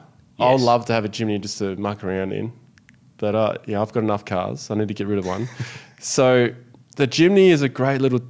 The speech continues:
Speaker 1: two-person car, I reckon, 'cause you can use the back up. So now they've got a five-door, you can use the back even more because you can access it from the sides and all that. But the whole point of a five-door Jimny is to have five,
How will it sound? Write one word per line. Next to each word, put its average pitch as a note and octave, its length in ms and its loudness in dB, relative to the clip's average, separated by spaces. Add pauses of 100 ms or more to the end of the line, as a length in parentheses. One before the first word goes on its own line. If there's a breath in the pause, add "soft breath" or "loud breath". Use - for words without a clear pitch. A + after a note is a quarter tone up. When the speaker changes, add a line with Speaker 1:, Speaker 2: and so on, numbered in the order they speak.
(120)
Speaker 1:
two-person C3 560 0
car, A2 240 0
I G2+ 60 0
reckon, G2+ 200 -8
'cause G#2 220 -8
you A2 60 -6
can A2 160 -2
use C3 240 2
the A#2+ 80 0
back A2+ 260 0
up. G2 240 -4
So A2+ 100 -8
now C#3+ 140 4
they've E3 100 4
got C#3+ 80 2
a B2+ 60 0
five-door, B2 540 4
you A2+ 40 0
can A2+ 200 -4
use A#2 260 0
the A2+ 80 -6
back A2 340 -2
even G#2+ 280 -2
more B2 320 4
because G#2+ 320 -8
you G#2 100 -6
can G#2 100 -2
access G#2+ 440 -6
it - 40 -16
from G#2 120 -8
the F#2+ 60 -6
sides A#2 360 2
and G2+ 80 -4
all F#2+ 80 -4
that. F#2+ 220 -8
But - 420 -2
the A2+ 80 -4
whole C#3 200 0
point C3 380 -2
of A2 80 -2
a A2 120 -2
five-door A2 680 0
Jimny G#2+ 640 -4 (480)
is - 220 -10 (840)
to B2+ 160 -2
have A2 300 -2
five, A2 680 0